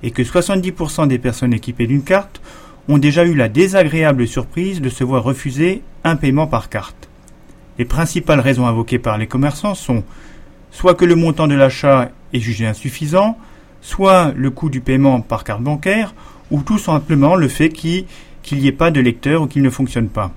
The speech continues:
Dans quelle mesure les vendeurs peuvent-ils refuser un mode de règlement ? Nous répondrons à ces questions aujourd'hui. Si je n'ai pas de liquide sur moi et souhaite régler par chèque, comment cela va-t-il se passer auprès du commerçant ?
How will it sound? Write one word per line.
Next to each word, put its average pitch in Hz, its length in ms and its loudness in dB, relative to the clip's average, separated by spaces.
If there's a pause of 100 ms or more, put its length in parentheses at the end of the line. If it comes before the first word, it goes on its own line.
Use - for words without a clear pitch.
(560)
Dans 127 80 2
quelle 196 200 2
mesure 180 680 0
les 123 100 -2
vendeurs 131 320 2
peuvent-ils 156 400 -6
refuser 117 420 -4
un 120 60 0
mode 110 200 -2
de 104 80 -6
règlement ? 101 580 -4 (760)
Nous 170 120 2
répondrons 165 340 2
à 139 60 4
ces 139 120 -6
questions 135 280 -2
aujourd'hui. 123 580 -2 (360)
Si 214 200 -4
je 180 80 0
n'ai 160 140 0
pas 165 140 2
de 147 80 2
liquide 139 280 -2
sur - 220 -6
moi 147 260 0
et 151 60 -4
souhaite 139 200 -4
régler 131 280 -4
par 123 160 -4
chèque, - 380 -8 (440)
comment 147 420 0 (140)
cela 139 260 0
va-t-il 123 240 -2
se 120 120 -4
passer 113 320 -4
auprès 156 200 -6
du 143 100 -4
commerçant ? 110 520 -6